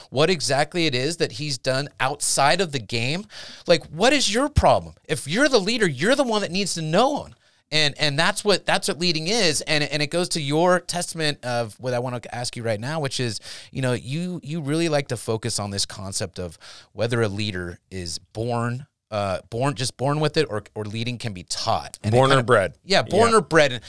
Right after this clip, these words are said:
Speaker 1: and that, that whole story kinda shaped, shaped it for me. But what's,
Speaker 2: Yeah.
Speaker 1: what's your perspective
Speaker 2: Well, I
Speaker 1: on
Speaker 2: will
Speaker 1: that?
Speaker 2: tell you, I bet you that that quarterback changed his entire leadership lifetime because of that one
Speaker 1: That
Speaker 2: moment.
Speaker 1: poignant
Speaker 2: And that's,
Speaker 1: moment.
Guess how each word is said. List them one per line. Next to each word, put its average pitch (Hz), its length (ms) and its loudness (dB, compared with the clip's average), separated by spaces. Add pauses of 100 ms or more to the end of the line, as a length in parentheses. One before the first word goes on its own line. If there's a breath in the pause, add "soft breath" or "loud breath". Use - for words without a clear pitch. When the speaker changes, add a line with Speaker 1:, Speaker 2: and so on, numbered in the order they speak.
(140 loud breath)
Speaker 1:
and 170 120 2
that, 220 200 0
that 185 200 4
whole 202 200 0
story 190 280 4
kinda 143 200 0
shaped, - 600 2 (160)
shaped 147 320 0
it 151 100 0
for 139 120 -6
me. 135 160 -2
But 143 100 0
what's, 123 160 4
Speaker 2:
Yeah. 104 140 4
Speaker 1:
what's 165 140 4
your 156 120 0
perspective 135 160 2
Speaker 2:
Well, 131 180 8
I 123 120 6
Speaker 1:
on 127 60 6
Speaker 2:
will 147 100 8
Speaker 1:
that? 107 80 2
Speaker 2:
tell 139 80 4
you, 117 180 6
I 107 60 6
bet 120 180 4
you 120 100 -4
that 98 380 0
that 98 300 -4
quarterback 95 580 0
changed 107 420 0
his 90 140 -4
entire 95 480 0
leadership 98 640 -2 (100)
lifetime 85 800 -10 (140)
because 98 300 -4
of 85 160 -6
that 90 340 0
one 98 340 -2
Speaker 1:
That 113 180 2
Speaker 2:
moment. 87 280 -4
Speaker 1:
poignant 127 240 2
Speaker 2:
And 147 100 4
that's, 175 140 -4
Speaker 1:
moment. 98 280 -4